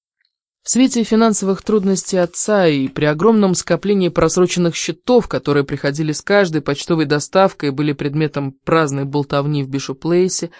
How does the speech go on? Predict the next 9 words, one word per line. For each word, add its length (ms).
ей 240
не 160
было 160
необходимости 760
объяснять 500
мне 400
ее 180
собственную 600
бедность. 540